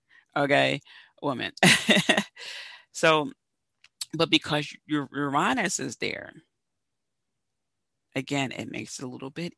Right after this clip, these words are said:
easier, all right? So that's why I emphasized earlier why Uranus was important,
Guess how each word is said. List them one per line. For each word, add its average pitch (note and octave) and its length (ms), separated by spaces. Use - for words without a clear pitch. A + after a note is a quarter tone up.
easier, G3 960
all C#3 80
right? C#3+ 300
So D3 200
that's D3 360
why C#3+ 500
I C3+ 400
emphasized B2+ 1160
earlier B2+ 720
why C3 280
Uranus C3+ 520
was B2+ 160
important, D3 640